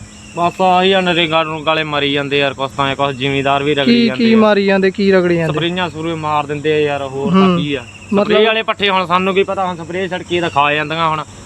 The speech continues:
Speaker 2: ਹੂੰ, ਮਤਲਬ ਜਾਨੀ ਮਾਮ ਜਾਨ ਦਾ
Speaker 1: ਹਾਂ,
Speaker 2: ਨੁਕਸਾਨ ਆ।
Speaker 1: ਹਾਂ।
Speaker 2: ਪਸ਼ੂਆਂ ਦੀ ਜਾਨ
Speaker 1: ਗਿਆਰਾਂ
Speaker 2: ਦਾ
Speaker 1: ਸਾਢੇ
Speaker 2: ਨੁਕਸਾਨ
Speaker 1: ਗਿਆਰਾਂ
Speaker 2: ਹੁੰਦਾ,
Speaker 1: ਵਜੇ
Speaker 2: ਡਰ।
Speaker 1: ਛੱਡਦੇ ਆ, ਸਾਨੂੰ ਕੀ ਪਤਾ
Speaker 2: ਹਾਂ।
Speaker 1: ਕੀ ਕਰਦੇ ਕੀ ਨਹੀਂ, ਹੁਣ ਅਸੀਂ ਤਾਂ ਛੱਡ ਦੇਣੀਆਂ ਹੁਣ।
Speaker 2: ਹੂੰ। ਕੀ ਬੀਮਾ ਬੂਮਾ ਵੀ ਹੋਇਆ ਹੁੰਦਾ ਤੁਹਾਡੇ ਪਸ਼ੂਆਂ ਦਾ ਜਾਂ ਨਹੀਂ?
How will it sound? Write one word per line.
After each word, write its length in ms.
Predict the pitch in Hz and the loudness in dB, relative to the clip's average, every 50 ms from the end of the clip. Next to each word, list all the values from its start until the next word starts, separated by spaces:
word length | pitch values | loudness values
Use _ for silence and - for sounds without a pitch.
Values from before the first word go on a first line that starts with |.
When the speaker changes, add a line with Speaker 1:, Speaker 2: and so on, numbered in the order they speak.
| - | 2
Speaker 2:
ਹੂੰ, 440 | 190 185 180 175 170 170 165 165 165 | 4 4 6 6 4 4 2 2 2
ਮਤਲਬ 680 | 170 180 175 185 190 190 196 196 190 190 190 196 202 214 - - - - - - - - - - 277 220 160 | 2 2 4 4 4 6 6 6 4 4 2 0 -4 -8 -14 -18 -20 -20 -20 -20 -20 -20 -16 -6 -4 -4 0
ਜਾਨੀ 420 | 160 190 190 190 190 196 202 202 | 2 2 2 4 2 2 2 2
ਮਾਮ 520 | 202 202 202 196 196 190 196 196 196 196 180 | 2 2 4 4 4 4 4 2 2 0 2
ਜਾਨ 360 | 175 185 185 185 185 185 185 | 2 4 4 4 4 2 2
ਦਾ 140 | 156 190 190 | 0 2 2
Speaker 1:
ਹਾਂ, 100 | 190 190 | 2 2
Speaker 2:
ਨੁਕਸਾਨ 340 | 185 175 170 170 180 185 202 | 0 0 -2 0 0 0 0
ਆ। 120 | 208 190 - - 135 | 0 -2 -6 -10 -6
Speaker 1:
ਹਾਂ। 340 | 143 143 135 135 131 127 127 123 - - - - | -6 -4 -4 -4 -6 -6 -8 -10 -14 -14 -8 0
Speaker 2:
ਪਸ਼ੂਆਂ 340 | 220 190 - 208 196 190 185 | 0 0 2 4 2 4 4
ਦੀ 80 | 190 180 | 4 4
ਜਾਨ 140 | 180 185 | 2 2
Speaker 1:
ਗਿਆਰਾਂ 200 | 180 180 196 196 | 2 2 2 2
Speaker 2:
ਦਾ 60 | 196 202 | 2 2
Speaker 1:
ਸਾਢੇ 120 | 202 208 | 2 0
Speaker 2:
ਨੁਕਸਾਨ 220 | 226 226 214 214 | 0 2 2 2
Speaker 1:
ਗਿਆਰਾਂ 120 | 208 214 214 | 2 2 0
Speaker 2:
ਹੁੰਦਾ, 300 | 208 214 214 202 208 208 | 0 0 0 2 2 2
Speaker 1:
ਵਜੇ 80 | 196 | 4
Speaker 2:
ਡਰ। 60 | 196 185 | 4 2
Speaker 1:
ਛੱਡਦੇ 120 | 180 170 | 2 2
ਆ, 120 | 240 226 | 0 -2
ਸਾਨੂੰ 300 | 175 185 190 190 196 202 | 0 0 0 0 0 0
ਕੀ 100 | 190 196 | -2 -2
ਪਤਾ 280 | 170 196 190 190 180 170 - - - - - - 190 | -2 0 0 0 -2 -2 -6 -14 -20 -16 -6 0 2
Speaker 2:
ਹਾਂ। 300 | 190 180 165 156 147 143 127 - - - - - - - - - - - - 120 104 | 2 2 2 0 -2 -6 -10 -14 -20 -20 -20 -20 -20 -20 -20 -20 -20 -16 -16 -14 -4
Speaker 1:
ਕੀ 180 | - 170 175 175 | 0 2 2 2
ਕਰਦੇ 340 | 175 180 170 165 151 170 165 | 4 2 0 2 0 -2 0
ਕੀ 180 | 160 175 175 | 0 0 0
ਨਹੀਂ, 200 | 170 175 180 180 | 2 0 -2 0
ਹੁਣ 140 | 170 170 170 | 0 0 0
ਅਸੀਂ 140 | 170 170 156 | 0 0 0
ਤਾਂ 120 | 180 175 | 0 -2
ਛੱਡ 240 | 151 151 156 151 156 | 0 0 0 0 0
ਦੇਣੀਆਂ 380 | 147 156 151 143 135 135 135 131 | -2 -2 -4 -2 -2 -2 -2 -2
ਹੁਣ। 240 | 131 135 135 131 127 - 349 254 185 | -2 -2 -4 -4 -8 -8 -6 -2 0
Speaker 2:
ਹੂੰ। 320 | 185 185 180 175 170 165 - - - - - - - - | 2 2 2 2 0 -2 -6 -10 -16 -18 -18 -16 -8 -2
ਕੀ 80 | - 247 | 0 0
ਬੀਮਾ 400 | 214 208 233 233 233 247 254 254 | 2 4 4 4 6 6 4 4
ਬੂਮਾ 300 | 240 254 262 262 294 302 | 4 2 2 4 4 4
ਵੀ 120 | 320 330 | 4 2
ਹੋਇਆ 220 | 311 285 285 277 269 | 2 4 6 6 6
ਹੁੰਦਾ 260 | 269 269 269 262 254 | 6 6 6 4 4
ਤੁਹਾਡੇ 240 | 269 262 240 233 226 | 6 4 4 4 2
ਪਸ਼ੂਆਂ 400 | 220 226 196 - 226 220 226 226 | 2 2 2 4 4 4 6 6
ਦਾ 100 | 226 233 | 6 6
ਜਾਂ 140 | 240 233 214 | 6 6 4
ਨਹੀਂ? 240 | 196 185 165 156 | 4 2 0 -2